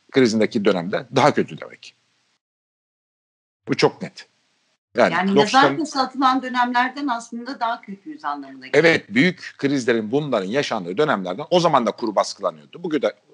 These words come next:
Speaker 1: bu zaman da baskılanıyor ve o bir yere varamıyorsunuz. Bir de bugün faizlerin on dokuza çıkmasına rağmen, on dokuzda olmasına rağmen halen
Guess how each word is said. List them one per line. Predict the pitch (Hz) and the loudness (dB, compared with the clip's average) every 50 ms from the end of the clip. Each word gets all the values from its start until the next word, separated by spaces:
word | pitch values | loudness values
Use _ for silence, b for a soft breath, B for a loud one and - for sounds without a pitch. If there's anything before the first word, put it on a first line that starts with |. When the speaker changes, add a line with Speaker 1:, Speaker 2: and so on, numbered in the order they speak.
| _ _ - | _ _ -4
Speaker 1:
bu | 170 | 0
zaman | 143 117 101 90 85 | 0 0 0 -2 -6
da | 85 82 | -4 -2
baskılanıyor | 139 151 - - - 165 156 160 196 196 196 196 | 0 -2 0 0 0 0 0 2 0 0 0 2
ve | 202 202 196 | 0 0 2
o | 185 175 175 - _ _ _ _ _ _ _ _ _ - | 2 0 0 0 _ _ _ _ _ _ _ _ _ 0
bir | 165 | 4
yere | 165 143 156 147 | 4 6 6 4
varamıyorsunuz. | 139 113 92 82 78 - - 78 - b b b b b b b b - | 4 2 0 -4 -12 -20 -20 -20 -20 b b b b b b b b -6
Bir | 107 107 | -2 0
de | 220 214 | 2 2
bugün | 202 220 190 208 117 87 - _ _ _ _ | 2 2 2 0 0 -2 -6 _ _ _ _
faizlerin | _ - 117 143 170 196 170 208 202 151 113 - - | _ 0 0 2 2 2 2 0 0 0 -2 -2 -2
on | 165 180 180 165 | -2 -2 -2 -2
dokuza | 151 - 156 156 - | -6 -4 -4 -6 -6
çıkmasına | - - - - - 131 - - 165 160 143 | -6 -6 -10 -6 -4 -4 -2 0 0 2 2
rağmen, | 117 92 87 82 76 - - _ _ _ _ _ | 2 -2 -4 -6 -12 -18 -20 _ _ _ _ _
on | - 147 151 160 | 0 0 2 2
dokuzda | 175 - 143 135 147 | 0 -4 -2 0 0
olmasına | 131 127 123 117 - 101 92 82 | 0 0 0 -2 -2 -4 -6 -6
rağmen | 76 67 - - _ _ _ _ _ _ _ _ _ _ - | -6 -10 -16 -20 _ _ _ _ _ _ _ _ _ _ 0
halen | 147 156 147 123 104 107 139 | 2 2 4 2 0 -2 -6